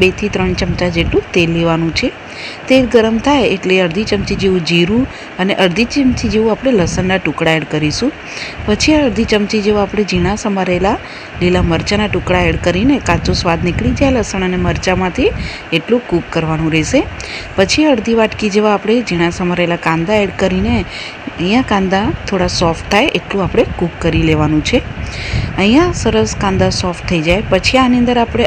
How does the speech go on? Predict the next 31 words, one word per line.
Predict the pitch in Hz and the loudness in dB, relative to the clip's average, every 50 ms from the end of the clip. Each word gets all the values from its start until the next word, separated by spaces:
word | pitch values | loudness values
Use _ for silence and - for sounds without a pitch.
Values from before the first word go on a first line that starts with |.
| - | 0
અડધી | 180 170 - - 220 233 | 0 -2 0 0 0 0
વાટકી | 233 202 - - - 180 - - | 0 0 -2 -4 -4 -2 0 0
જેવા | 185 170 170 190 247 - - - - - - - - - - | 2 2 2 0 0 -2 -4 -6 -8 -6 -6 -6 -6 -4 -2
ઝીણા | 160 185 190 233 285 277 - | 0 2 4 4 2 2 2
સમારેલા | 226 190 175 175 185 180 220 233 233 | 0 0 2 2 2 2 2 2 2
ટમેટાં | 196 170 175 185 190 - - 208 208 180 165 | 0 0 0 0 -2 -2 0 0 2 2 0
એડ | 170 165 - - | 0 -2 -2 -2
કરીને | 170 170 175 185 202 208 233 247 302 - - - - - - 165 175 | -2 0 0 0 0 0 0 0 -2 -4 -8 -14 -16 -10 -4 -2 0
એને | 175 196 233 339 - - - - 170 | 0 0 0 -2 -4 -4 -6 -2 -2
મિક્સ | 175 - - - - - | -2 -2 -2 -8 -2 0
કરી | 165 165 165 165 160 160 | 2 2 2 2 2 0
લઈશું. | 156 147 - - 285 403 494 - - - - - - - - - - - | -2 -2 0 0 0 0 0 -4 -10 -10 -8 -8 -6 -6 -8 -8 -2 2
અહીંયા | 214 233 277 302 294 277 | 4 4 4 4 4 2
ટમેટાં | 254 240 240 240 - 254 247 247 254 247 - - | 2 2 2 2 2 2 2 2 0 -2 -2 -2
થોડા | 214 196 202 202 - - | -2 -2 -2 -2 0 2
સોફ્ટ | 180 170 170 - - - | 2 0 0 0 -2 -2
થઈ | 196 180 165 196 | 0 0 0 0
જાય | 196 190 - 185 | 0 0 0 2
એની | 196 220 247 247 | 2 4 4 2
માટે | 233 214 - 208 | 2 2 2 0
આપણે | 196 - 208 202 - | 0 2 0 0 -2
થોડા | - 185 98 226 - - | -2 -4 -4 -4 -4 -6
સ-, | - - - - - - - - - - | -6 -8 -8 -8 -10 -12 -10 -8 -6 -4
સ્વાદ | - 202 202 196 - - - | -2 0 0 0 0 0 0
પ્રમાણે | 185 175 180 180 185 185 | 0 0 0 0 0 0
આપણે | - - 247 262 233 190 | 0 0 2 2 2 2
મીઠું | 160 - - - 175 170 160 | 0 -2 -2 0 0 2 2
એડ | 156 160 - - | 0 0 -2 -2
કરી | 165 165 170 160 | 0 0 0 0
દેવાનું | 160 156 156 156 165 170 170 - - | 0 0 0 -2 -2 -2 -2 0 0
છે | 277 415 | -2 -2